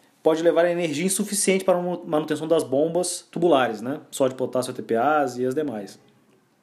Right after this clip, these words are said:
Com relação à função anormal do túbulo contornado proximal, por razões ainda indeterminadas,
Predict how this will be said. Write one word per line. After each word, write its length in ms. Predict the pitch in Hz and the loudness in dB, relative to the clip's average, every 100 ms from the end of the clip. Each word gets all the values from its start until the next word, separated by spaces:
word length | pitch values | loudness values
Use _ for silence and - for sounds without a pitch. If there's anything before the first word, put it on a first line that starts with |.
| _ _ _ _ _ _ - - _ _ | _ _ _ _ _ _ -20 -20 _ _
Com 80 | 147 | 2
relação 280 | 180 185 202 | 4 4 -2
à 40 | |
função 500 | - 196 - 180 185 | 0 0 2 2 2
anormal 460 | 185 185 147 156 170 | 2 2 2 2 2
do 80 | 170 | 0
túbulo 260 | 185 190 | 0 0
contornado 380 | 190 170 156 156 | 0 -2 -2 0
proximal, 600 | - - 175 127 110 110 _ _ - - - _ | -2 -2 0 0 0 -4 _ _ -20 -20 -20 _
por 120 | 165 | 4
razões 320 | 175 170 208 | 4 4 4
ainda 280 | 196 196 196 | 4 4 2
indeterminadas, 1120 | 190 226 220 180 147 131 151 147 117 - - | 2 2 2 0 0 0 0 -2 -4 -8 -14